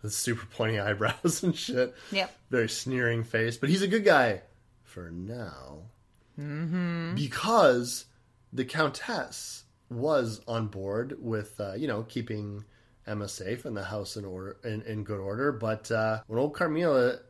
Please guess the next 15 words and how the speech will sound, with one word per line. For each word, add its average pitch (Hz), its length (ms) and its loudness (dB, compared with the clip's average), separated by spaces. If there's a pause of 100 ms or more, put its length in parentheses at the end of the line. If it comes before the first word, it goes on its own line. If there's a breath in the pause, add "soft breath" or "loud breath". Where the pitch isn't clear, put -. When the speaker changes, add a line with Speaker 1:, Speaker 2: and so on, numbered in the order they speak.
Speaker 1:
feels 131 420 0
that 117 140 -8
there's, 123 260 -2
like, 110 160 0
an 110 140 2
obstacle 120 460 0
in 98 60 -8
her 95 60 -8
way, 90 300 -10 (560)
uh, - 80 -16
she, 95 300 -12 (100)
it, 107 240 -4
things 123 280 -6
get 117 220 -6
sexy. 92 500 -12